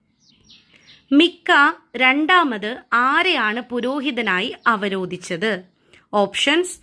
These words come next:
യുവാവിനെ, യൂദാ വംശജനെ, ലേവ്യനെ, ബെത്ലഹേംകാരനെ.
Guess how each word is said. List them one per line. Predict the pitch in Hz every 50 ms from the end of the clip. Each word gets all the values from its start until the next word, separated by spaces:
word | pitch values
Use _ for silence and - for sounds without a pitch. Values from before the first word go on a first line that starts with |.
| _ _ _ _ _
യുവാവിനെ, | 208 208 208 202 190 196 190 202 214 208 254 247 254 277 311 349 359 - _ _ _ _ _ -
യൂദാ | 220 233 240 247 254 226 285 285
വംശജനെ, | 285 240 202 185 196 196 - 269 262 214 277 277 277 302 339 370 370 370 _ _ _ _ _ -
ലേവ്യനെ, | 214 220 214 220 247 311 311 254 285 240 220 208 208 247 311 - _ _ _ _ _ 196
ബെത്ലഹേംകാരനെ. | 185 247 277 254 226 330 320 311 240 254 220 214 208 - 202 185 175 165 170 165 180 208 208 180 185